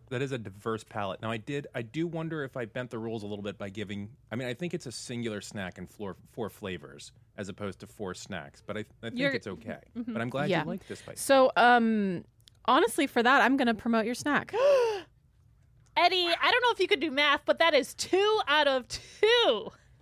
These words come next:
Speaker 3: You have a hundred percent.
Speaker 1: Hundred percent. That is a hundred percent.
Speaker 3: Yeah.
Speaker 1: There's a feeding frenzy
Speaker 3: It
Speaker 1: in the
Speaker 3: is.
Speaker 1: tank. This is
Speaker 2: Okay,
Speaker 1: amazing.
Speaker 2: let me, you might have already said this, but the only other flavor that's not, that we don't have here is the garlic and sea salt.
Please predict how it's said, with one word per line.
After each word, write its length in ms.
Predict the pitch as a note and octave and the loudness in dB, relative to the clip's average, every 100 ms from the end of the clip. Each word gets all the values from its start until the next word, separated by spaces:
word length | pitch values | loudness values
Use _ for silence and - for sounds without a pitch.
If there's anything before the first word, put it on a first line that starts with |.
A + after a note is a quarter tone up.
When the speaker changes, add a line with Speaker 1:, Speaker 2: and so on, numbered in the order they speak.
| - - - - - - | -20 -20 -14 -14 -12 -8
Speaker 3:
You 160 | G#3+ D4 | 2 6
have 160 | F4 E4+ | 8 8
a 80 | C#4+ | 4
hundred 640 | - D4+ D4 D#4+ D4 - | 4 6 8 6 4 -2
percent. 640 | - D4+ G#3 C4+ B3+ G#3+ - | 2 2 2 2 4 4 0
Speaker 1:
Hundred 400 | A3+ A3 A3 G#3 | -6 -6 -12 -14
percent. 460 | - G3 - F3 C3+ - _ - | -12 -12 -10 -10 -10 -16 _ -6
That 140 | D#3 | -4
is 80 | F#3 | 0
a 100 | F#3+ | 0
hundred 340 | D#3+ F#3+ G3+ E3+ | 0 2 2 0
percent. 440 | - - F3+ C#3+ | -6 -10 -8 -10
Speaker 3:
Yeah. 220 | _ _ - | _ _ -6
Speaker 1:
There's 220 | D3 E3+ | -2 0
a 60 | D#3 | -2
feeding 420 | - D#3 F3+ D#3 | -6 -6 -2 -2
frenzy 320 | - A#2+ A2+ | -2 -4 0
Speaker 3:
It 40 | - | 0
Speaker 1:
in 80 | |
the 60 | G#2 | 0
Speaker 3:
is. 60 | - | -4
Speaker 1:
tank. 340 | F#2 E2 - - | -10 -12 -14 -10
This 100 | C#3+ | -2
is 40 | |
Speaker 2:
Okay, 100 | D4 | 0
Speaker 1:
amazing. 280 | F4+ E4 D3+ | 2 0 0
Speaker 2:
let 120 | C4+ | -2
me, 60 | C4+ - | -4 -6
you 160 | C#4+ | -2
might 140 | F4+ G4+ | 0 2
have 100 | G#4 | 2
already 200 | F#4+ D#4 | 0 0
said 200 | F4+ C4 | -2 0
this, 140 | A#3+ | -2
but 140 | C#4+ - | -2 -2
the 100 | C4 | -4
only 200 | C#4 F#4 | -2 -2
other 140 | F4 | -2
flavor 340 | - C4 D4+ C#4+ | -2 -4 -2 -2
that's 260 | G#3 - A#3 | -2 -6 -6
not, 440 | G#3 G#3 B3 B3+ - | -2 0 2 0 -2
that 180 | A3+ G#3+ | -4 -4
we 140 | B3 | -6
don't 260 | G#3 A#3+ A#3 | -6 -6 -4
have 200 | B3 A3+ | -4 -4
here 200 | - D4 | -4 -6
is 100 | A3+ | -6
the 80 | G3+ | -6
garlic 340 | G3+ G3 G3 | -4 -2 -4
and 120 | F#3 F3 | -10 -12
sea 160 | C#4+ | -12
salt. 240 | D#4+ - | -12 -14